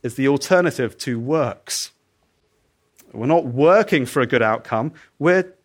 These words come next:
just waiting for the good outcome that we know we have. We're not, we're waiting to be received by God, not working to be received.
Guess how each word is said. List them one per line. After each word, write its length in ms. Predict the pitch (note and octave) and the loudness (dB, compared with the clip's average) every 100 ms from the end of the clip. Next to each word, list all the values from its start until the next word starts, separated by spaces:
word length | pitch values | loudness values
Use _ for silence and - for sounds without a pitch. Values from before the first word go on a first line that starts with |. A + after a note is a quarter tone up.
| - | -12
just 180 | F#3 - | -12 0
waiting 460 | G3+ B3 - C#3 | 0 2 0 -2
for 440 | B2+ - B3+ A3 B2 | -2 0 4 6 4
the 200 | A2+ D3+ | 2 2
good 180 | E3 D3 | 4 4
outcome 520 | C3 - - F#2+ G2+ _ - _ _ - | 2 0 -4 -4 -6 _ -20 _ _ -6
that 80 | E3 | -2
we 140 | F3+ | 0
know 180 | F#3 G#3 | 2 4
we 120 | G3+ | 4
have. 500 | F#3+ A#3+ D#3+ - - _ _ _ _ _ _ - | 2 0 -4 -8 -20 _ _ _ _ _ _ -6
We're 160 | D3 D#3 | -2 2
not, 220 | G#3 - - _ - - | 0 -2 -16 _ -20 -12
we're 320 | G3 G3 F3+ | -8 2 4
waiting 380 | F3 G#3+ A3 F#3+ | 6 4 2 -2
to 100 | F#3+ | 0
be 140 | G3 | 0
received 580 | F3+ E3 - B3 E3 D3 | 0 -2 0 2 2 0
by 200 | F3+ F3 | 2 2
God, 280 | E3 F#3 A#2+ | 4 2 2
not 260 | - D3+ A#2+ | 0 -2 -4
working 720 | B2 F#3+ A#3 G#3 C3+ G2 F2 | -4 0 2 0 -4 -8 -10
to 180 | - A2 | -10 -8
be 180 | A2+ | -6
received. 680 | G2 - A2+ F2+ E2 - - | -6 -8 -8 -8 -10 -16 -20